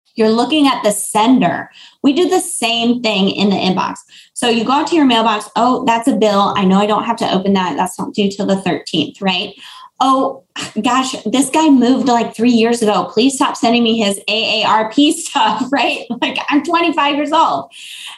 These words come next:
Oh, and then you get something. Let's say I send you something. "Oh my gosh, Liz Wilcox sent me something. What the heck is in here?" You open it right away. You can use the inbox the same way, where it's like, "Hey, that's a bill. I know I don't have to click on that for a couple days.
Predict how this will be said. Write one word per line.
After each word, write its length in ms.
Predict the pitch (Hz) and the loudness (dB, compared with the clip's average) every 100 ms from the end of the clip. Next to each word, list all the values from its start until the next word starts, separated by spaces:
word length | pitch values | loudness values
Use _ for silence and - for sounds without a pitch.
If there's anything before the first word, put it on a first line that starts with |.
| _ - | _ 0
Oh, 240 | 370 - 302 | 2 2 4
and 200 | 302 359 | 4 4
then 220 | 453 370 | 4 2
you 100 | 330 | 2
get 220 | 320 311 | 0 -2
something. 480 | - 294 285 254 247 | 2 2 2 0 2
Let's 200 | 247 254 | 0 0
say 120 | 262 | 0
I 120 | 240 | 2
send 260 | 269 214 196 | 0 2 2
you 80 | 196 | 2
something. 300 | 185 190 185 | 0 -2 0
"Oh 80 | 330 | 0
my 100 | 339 | 2
gosh, 280 | 302 - - | 2 -2 -2
Liz 220 | 240 254 | -2 0
Wilcox 440 | 196 185 190 285 - | -2 -2 0 -4 -2
sent 120 | 277 | 0
me 80 | 311 | 0
something. 340 | 339 339 330 - _ _ | 2 2 0 -2 _ _
What 180 | 269 311 | -2 2
the 80 | 320 | 2
heck 200 | 320 285 | 2 0
is 120 | 254 | 2
in 120 | 262 | 4
here?" 340 | 262 180 - - | 4 0 -2 0
You 200 | 247 - | 0 2
open 340 | 247 294 320 277 | 0 2 2 2
it 180 | 233 | 2
right 220 | 202 196 196 | 0 0 0
away. 500 | 175 147 - - - - - - | 0 -2 -4 -12 -20 -20 -20 -2
You 260 | 240 359 403 | 0 0 0
can 220 | 427 311 | 2 6
use 280 | 269 269 226 | 6 4 0
the 80 | - | -2
inbox 500 | 240 240 196 175 - | 0 2 2 0 -4
the 100 | 208 | -2
same 380 | 202 - 226 220 | -2 -2 0 0
way, 320 | 185 139 175 | 0 0 -2
where 180 | 190 202 | 0 0
it's 180 | 196 190 | 0 -2
like, 260 | 202 190 - | -4 -4 -6
"Hey, 260 | 277 277 254 | -2 -2 -2
that's 220 | 220 220 | -4 -4
a 80 | 190 | -2
bill. 480 | 277 277 269 262 - | 0 2 2 0 0
I 80 | 190 | 0
know 200 | 202 214 | 2 2
I 120 | 208 | 0
don't 120 | - | 0
have 140 | 196 196 | -2 -6
to 100 | 196 | -4
click 240 | 196 196 | -4 0
on 140 | 190 | 0
that 280 | 185 175 - - | 2 0 -4 -2
for 120 | 175 | -2
a 100 | 170 | -2
couple 300 | - 180 180 | -4 -4 -2
days. 520 | 208 226 220 220 | 0 2 2 0